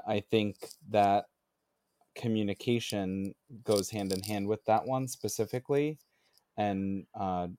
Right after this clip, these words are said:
telling people what they mean to you and just remaining in touch. I mean, this podcast alone helps us just s-,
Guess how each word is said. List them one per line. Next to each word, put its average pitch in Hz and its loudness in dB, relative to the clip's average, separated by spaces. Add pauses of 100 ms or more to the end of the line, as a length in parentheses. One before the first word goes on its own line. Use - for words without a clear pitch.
(340)
telling 120 0
people 107 2
what 101 4
they 98 4
mean 110 2
to - -8
you 107 4 (100)
and 92 -2 (420)
just - 2 (160)
remaining 110 2
in 92 -2
touch. - 2
I 95 0
mean, 95 -2
this 113 4
podcast 104 2
alone 101 0
helps 95 -4
us 95 -2 (440)
just - 2 (440)
s-, - -4